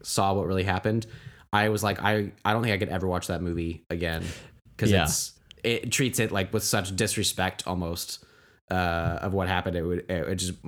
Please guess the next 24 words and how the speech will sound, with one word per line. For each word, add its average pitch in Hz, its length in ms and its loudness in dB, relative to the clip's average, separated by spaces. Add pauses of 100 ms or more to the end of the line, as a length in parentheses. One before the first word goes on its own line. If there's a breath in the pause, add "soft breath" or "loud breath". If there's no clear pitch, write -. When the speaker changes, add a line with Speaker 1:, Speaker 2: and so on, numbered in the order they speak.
(460)
Speaker 1:
like, 107 240 -2
"Ha, 208 120 2
ha, 185 240 2
ha, 180 220 2
let's, 113 280 0
Aziz 160 280 0
Ansari, 160 500 2
like, 113 140 0
let's 175 200 -4
be 180 120 0
funny." 104 440 -2
And 87 100 -4
it's 82 140 -6
like, 82 260 -2
uh, - 60 6
Speaker 2:
Yeah. 85 240 4
Speaker 1:
I - 40 0
don't 98 120 0
know 87 100 0
if 82 60 -4
I 76 80 -6
can 90 100 -8
do 82 120 -2
that. - 380 -4